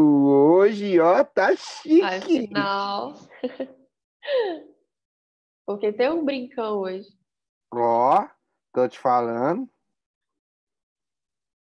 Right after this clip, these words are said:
Speaker 1: Tô te falando.
Speaker 2: <laughs>
Speaker 1: Tá linda.
Speaker 2: Obrigada.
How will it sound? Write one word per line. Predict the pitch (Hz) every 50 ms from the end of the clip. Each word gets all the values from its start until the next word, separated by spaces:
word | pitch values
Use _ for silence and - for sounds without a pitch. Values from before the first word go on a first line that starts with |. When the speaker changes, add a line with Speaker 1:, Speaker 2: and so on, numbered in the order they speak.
| _ _ _ _ _ _ _ _ _ _ _ _ _ _ _ _ _ _ _
Speaker 1:
Tô | - 131 127
te | 123 - - 139
falando. | 127 - 131 117 117 113 117 117 127 147 160 160 123 123 113 - _ _ _ _ _ _ _ _ _ _ _ _ _ _ _ _ _ _ _ _ _ _ _ _ - _ - _ -
Speaker 2:
<laughs> | 202 - - - 214 196 - - 190 180 185 - _ _ _ _ _ _ _ _ _ _ _ _ _ - _ _ - _ _ _ -
Speaker 1:
Tá | 113 120 127
linda. | 131 143 143 151 156 156 135 117 - - _ _ _ _ _ _ _ _ _ _ _ _ _ _ _ _ _ _ _ _ _ _ _ _ _
Speaker 2:
Obrigada. | - 208 220 220 202 202 185 185 190 190 190 190 185 190 185 _